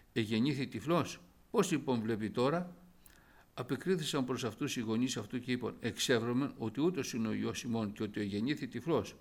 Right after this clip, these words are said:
Πώς δεν βλέπει τώρα, δεν εξεύρωμεν. Ή τι σύνηξε τους οφθαλμούς αυτού, εμείς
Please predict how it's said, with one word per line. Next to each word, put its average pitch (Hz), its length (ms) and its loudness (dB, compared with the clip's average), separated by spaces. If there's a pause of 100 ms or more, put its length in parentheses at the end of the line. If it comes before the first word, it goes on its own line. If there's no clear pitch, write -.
(720)
Πώς 170 220 4
δεν 139 160 2
βλέπει 139 300 0
τώρα, 214 420 2
δεν 127 260 8
εξεύρωμεν. 98 760 0
Ή 151 140 4
τι 160 140 0
σύνηξε 156 400 -2
τους 123 220 -4
οφθαλμούς 135 480 -2
αυτού, 131 320 -4
εμείς 139 400 0